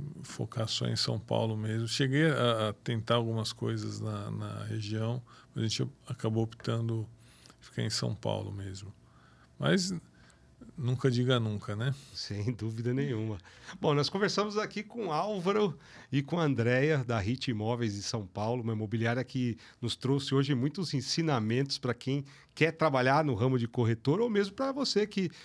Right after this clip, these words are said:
Speaker 2: vende aí qualquer outro tipo de negócio ou serviço, porque o ramo imobiliário, nós estamos falando de um produto, o maior valor agregado que existe, né?
Speaker 1: É, eu diria que um dos maiores, se não for o
Speaker 2: Se não
Speaker 1: maior,
Speaker 2: for o
Speaker 1: um dos
Speaker 2: maior, não,
Speaker 1: maiores,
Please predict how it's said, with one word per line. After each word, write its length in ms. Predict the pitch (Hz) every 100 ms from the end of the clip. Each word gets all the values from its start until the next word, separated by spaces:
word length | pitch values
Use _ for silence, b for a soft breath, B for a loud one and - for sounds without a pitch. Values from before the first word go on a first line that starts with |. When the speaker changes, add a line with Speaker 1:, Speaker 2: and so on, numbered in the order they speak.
| B
Speaker 2:
vende 520 | 101 110 135 185 131
aí 120 | 127
qualquer 380 | 131 131 - 135
outro 220 | 139 139 135
tipo 240 | 131 123
de 120 | 117
negócio 480 | 117 101 110 143 139
ou 60 | 110
serviço, 580 | 123 101 101 143 - - B B B
porque 280 | 127 120 147
o 60 | 127
ramo 180 | 156
imobiliário, 580 | 185 175 156 151 151 180
nós 140 | 190 165
estamos 160 | 175
falando 280 | 180 170 185
de 80 | 175
um 60 | 175
produto, 600 | - 147 117 170 175 185 B B B B - - - - -
o 360 | 226 240 269 262
maior 440 | 254 247 185 196 202
valor 280 | 156 147 139
agregado 520 | 131 120 123 131 123
que 100 | 123
existe, 460 | 107 107 104 -
né? 200 | 107 120 139 b b b _ -
Speaker 1:
É, 180 | 247
eu 220 | 104 92 101
diria 300 | 104 107 107
que 160 | 110
um 80 | 117
dos 200 | 113 123
maiores, 420 | 143 156 147 -
se 120 | - 120
não 80 | 113
for 240 | - 117
o 40 |
Speaker 2:
Se 100 | 123 131
não 60 |
Speaker 1:
maior, 120 | 135
Speaker 2:
for 80 | 127
o 60 | 131
Speaker 1:
um 20 |
dos 100 | 131
Speaker 2:
maior, 400 | 156 139 143 180
não, 80 | 147
Speaker 1:
maiores, 160 | 127